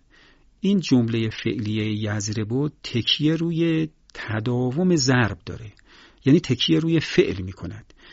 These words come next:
که این فعل ضرب است که مداومت دارد، از زید صادر می‌شود و بر امر واقع می‌شود،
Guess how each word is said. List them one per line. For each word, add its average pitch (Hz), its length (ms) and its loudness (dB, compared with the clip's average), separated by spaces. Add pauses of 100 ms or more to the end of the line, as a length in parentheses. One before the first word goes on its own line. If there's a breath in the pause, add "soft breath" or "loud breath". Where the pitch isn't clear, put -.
(240 loud breath)
که - 140 -2
این 123 220 4
فعل 120 560 0
ضرب 139 480 2
است 104 360 -2
که 113 100 -4
مداومت 110 800 -2
دارد، 92 520 -4
از 113 140 -2
زید 107 600 2
صادر 110 640 0
می‌شود 156 640 -2
و 104 100 -2
بر 101 300 -4
امر 143 400 0 (120)
واقع 98 500 2
می‌شود، 104 440 -10